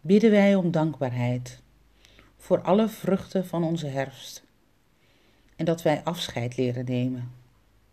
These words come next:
God, tussen licht en donker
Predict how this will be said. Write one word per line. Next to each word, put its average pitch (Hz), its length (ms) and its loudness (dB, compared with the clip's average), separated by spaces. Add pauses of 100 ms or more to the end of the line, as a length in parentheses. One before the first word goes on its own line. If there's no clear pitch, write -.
(1300)
God, - 500 -4 (840)
tussen 214 340 2
licht 226 320 2
en 208 140 4
donker 151 480 0